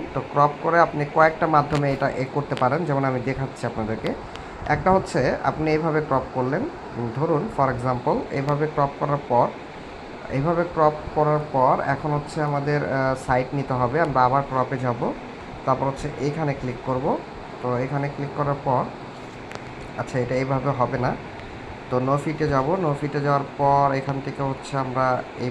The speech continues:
পর্যন্ত নিব। তো এই পর্যন্ত নেওয়ার পর এটাকে আমরা একটু বড় করে দিব। তো বড় করে আমি এটাকে হচ্ছে এইভাবে নিচে দিয়ে দিব,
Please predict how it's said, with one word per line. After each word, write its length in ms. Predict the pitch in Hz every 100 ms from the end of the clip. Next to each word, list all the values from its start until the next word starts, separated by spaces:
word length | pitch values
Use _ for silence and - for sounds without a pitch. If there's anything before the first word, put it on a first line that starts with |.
| -
পর্যন্ত 380 | 139 127 127 120 113
নিব। 160 | 113 135 - - - - - - -
তো 40 | 131
এই 60 | 135
পর্যন্ত 280 | 156 156 151 156
নেওয়ার 220 | 151 151 147
পর 120 | 151 - 185
এটাকে 220 | 147 143
আমরা 120 | 143 143
একটু 140 | - 131 127
বড় 140 | 131 147
করে 140 | 147 135
দিব। 120 | 127 139 185
তো 60 | 135 120
বড় 160 | 131 147 151
করে 200 | 151 135 - - - 127
আমি 180 | 131 135 -
এটাকে 240 | 131 143 143
হচ্ছে 180 | 139 139
এইভাবে 240 | 131 131 131 131
নিচে 180 | 135 143
দিয়ে 140 | 135 120
দিব, 120 | 117